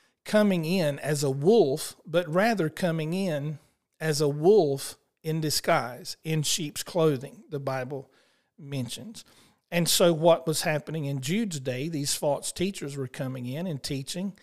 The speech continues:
uh, a certain gospel that was not truth.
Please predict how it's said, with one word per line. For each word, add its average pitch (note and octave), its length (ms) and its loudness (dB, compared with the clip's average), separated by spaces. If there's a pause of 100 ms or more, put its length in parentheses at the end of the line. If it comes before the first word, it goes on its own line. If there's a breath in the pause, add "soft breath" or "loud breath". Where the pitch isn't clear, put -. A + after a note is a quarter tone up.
(420 soft breath)
uh, C3+ 440 -8 (160)
a D3 100 -6
certain F3+ 460 2
gospel D3+ 760 0
that C#3+ 220 -2
was C#3 200 -2
not C#3+ 440 -2
truth. C#3 560 -2